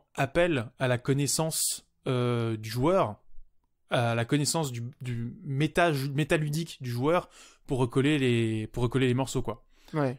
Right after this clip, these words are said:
Speaker 2: complètement.
Speaker 1: Justement, disons que le, le jeu fait confiance au joueur pour établir l'intertextualité entre Nocturne et S M T cinq, et c'est, c'est de la confrontation entre ces deux jeux que va émerger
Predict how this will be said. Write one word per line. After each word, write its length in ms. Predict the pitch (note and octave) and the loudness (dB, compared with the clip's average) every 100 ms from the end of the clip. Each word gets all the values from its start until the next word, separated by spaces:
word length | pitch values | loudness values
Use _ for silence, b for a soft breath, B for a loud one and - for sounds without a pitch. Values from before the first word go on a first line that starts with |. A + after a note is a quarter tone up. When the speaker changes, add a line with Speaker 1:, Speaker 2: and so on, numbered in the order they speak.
| - | -6
Speaker 2:
complètement. 100 | C#3+ | 0
Speaker 1:
Justement, 260 | C#3+ D#3+ D#3 | 4 4 4
disons 220 | D3+ D#3 | 4 2
que 120 | C#3+ | 0
le, 40 | |
le 180 | D3+ C3+ | 0 2
jeu 260 | C3 D#3 G3 | 4 2 2
fait 160 | C#3+ | 0
confiance 400 | A#2+ C3+ D#3+ C#3+ | -4 -4 -4 -4
au 40 | C3 | -4
joueur 440 | B2+ D3+ F#3 C#3+ | 0 2 2 0
pour 160 | C3 C3 | 0 0
établir 340 | C#3 C3+ D#3 | 0 -2 -2
l'intertextualité 880 | C3+ A#2+ A#2+ C#3 - C3+ C3 C3 D#3 | -2 -4 -4 -6 -4 -2 -4 -2 -2
entre 200 | C#3+ B2+ | -2 -2
Nocturne 440 | B2 - D3 C3+ A2+ b b b b b _ | -4 -2 -2 -2 -2 b b b b b _
et 100 | D3+ | 2
S 160 | D3 B2+ | 2 2
M 80 | B2 | 0
T 120 | B2 | -2
cinq, 400 | C3 E3+ - - b b b - | -2 -2 -6 -14 b b b -6
et 60 | A#2+ | -4
c'est, 180 | C#3 A#2+ | -2 -4
c'est 320 | - C3 A#2+ | -4 -2 -2
de 240 | A2 D3+ | 0 2
la 140 | D#3+ C3+ | 2 2
confrontation 680 | C#3 - C#3+ C#3+ - D#3+ D3+ - | -2 -4 -2 -2 -2 -4 -6 -8
entre 220 | B2+ C3 | -4 -2
ces 120 | - | -2
deux 120 | B2 A#2+ | 0 0
jeux 280 | C3+ E3+ B B B B _ | 2 2 B B B B _
que 120 | - | -2
va 300 | A#2+ A2+ D3+ | -2 2 2
émerger 520 | C#3 B2+ A#2 C3 D#3+ | 2 0 0 0 -2